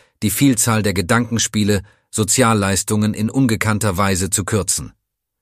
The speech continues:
Die österreichische Historikerin Judith Kohlenberger fasst dies mit dem Begriff der neuen Härte zusammen, die über den Migrationsdiskurs etabliert und dann in der Gesellschaft ausgeübt wird.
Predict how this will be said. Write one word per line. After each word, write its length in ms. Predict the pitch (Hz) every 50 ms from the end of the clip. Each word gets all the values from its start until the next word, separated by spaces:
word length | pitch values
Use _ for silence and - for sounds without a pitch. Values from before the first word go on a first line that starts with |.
| _ _ _ _ _ _ _ _ _ _ _ -
Die 100 | 113 120
österreichische 720 | 113 139 127 - - 135 113 117 117 110 120 107 - 117
Historikerin 880 | 104 107 101 - - 131 131 120 127 123 - 113 110 98 107 104 101 95
Judith 340 | 95 113 113 107 101 101
Kohlenberger 720 | - - 131 135 123 117 113 101 104 101 101 98 104 101 98
fasst 320 | - - 110 104 - -
dies 240 | - 110 101 - -
mit 160 | 104 87 -
dem 100 | 98 92
Begriff 380 | 87 98 85 - 98 110 104 -
der 140 | - 98 95
neuen 340 | 95 98 98 98 98 95
Härte 380 | 85 98 107 104 101 104 92 80
zusammen, 500 | - - 95 80 92 92 90 92 90 85 - - - - - - - _ -
die 60 | 113
über 200 | 95 110 95 104
den 160 | 98 104 98 101
Migrationsdiskurs 1200 | 104 90 - 90 98 90 - - 113 110 104 - - - 98 92 - - - 98 90 82 78
etabliert 600 | 85 87 - 98 82 76 95 98 101 98 90 - - - - - - _ _
und 180 | - 107 92 120
dann 160 | 113 113 117
in 160 | 104 104 110
der 100 | 104 101
Gesellschaft 600 | 87 107 92 95 104 95 92 - - 85 - -
ausgeübt 600 | - 95 101 92 - - 92 67 76 69 - -
wird. 300 | - - - - - -